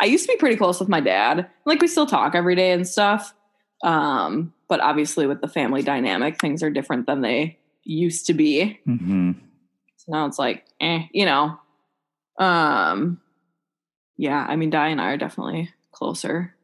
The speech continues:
Speaker 2: What about a favorite sibling?
Speaker 1: Oh, I can't pick a favorite. They're freaking sweet. Um,
Speaker 2: <laughs>
Speaker 1: Maggie and I used to hate each other so much,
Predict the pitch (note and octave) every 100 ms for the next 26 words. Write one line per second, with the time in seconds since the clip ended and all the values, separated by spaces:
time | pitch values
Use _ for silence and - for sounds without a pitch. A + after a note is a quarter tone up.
0 | - A2 G#2 A#2 G#2+ G#2 G2 F#2 - G2
1 | F2+ F2 - _ - - _ _ _ _
2 | - - - - - D#3 E3+ E3 A3 A#3+
3 | G#3 D#3+ D#3+ D#3 - D3 C#3+ D#3+ D#3 F3
4 | F3 E3+ - _ C3+ B2 D#3+ - C#3+ D3+
5 | - - - - - _ - F#3 F3 E3
6 | D3+ F#3 F3+ F3+ F#3 F#3 F#3 E3+ D#3+ D3
7 | D#3+ E3 E3 E3+ D#3 C#3 G#2+ D#3 -